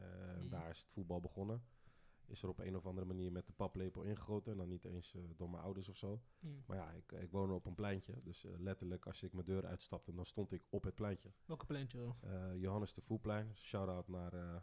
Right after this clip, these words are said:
Speaker 2: naar Rotterdam-West en Johannes de Voerplein. Veertig jaar ondertussen, maar, eh, mijn moeder woont er nog steeds. Ik kom er nog regelmatig.
Speaker 1: Mhm.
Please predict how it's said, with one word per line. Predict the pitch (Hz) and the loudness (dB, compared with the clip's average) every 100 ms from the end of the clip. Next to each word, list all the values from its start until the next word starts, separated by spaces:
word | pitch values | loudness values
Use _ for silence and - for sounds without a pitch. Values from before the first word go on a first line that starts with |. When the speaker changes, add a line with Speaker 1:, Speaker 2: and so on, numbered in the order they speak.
| - - | -8 -6
Speaker 2:
naar | 90 | -2
Rotterdam-West | 90 - 87 90 90 92 - | -2 0 0 2 2 2 2
en | |
Johannes | 90 87 90 - | 2 4 2 -2
de | |
Voerplein. | 85 98 - 95 95 - - - - | -2 -2 2 2 2 -2 -12 -20 -20
Veertig | - 107 98 - | 0 4 4 2
jaar | - 98 98 | 2 4 4
ondertussen, | 98 92 98 92 104 | 4 4 2 2 2
maar, | 92 85 85 | 2 0 0
eh, | |
mijn | 85 90 | 2 4
moeder | 101 98 | 6 6
woont | 92 95 | 6 4
er | 92 | 2
nog | 90 | 0
steeds. | - 98 104 - | 2 2 0 -6
Ik | - | -14
kom | - 92 | -2 2
er | 92 | 2
nog | 90 - | 2 2
regelmatig. | 92 95 90 90 - - | 2 2 2 2 0 -4
Speaker 1:
Mhm. | - | -8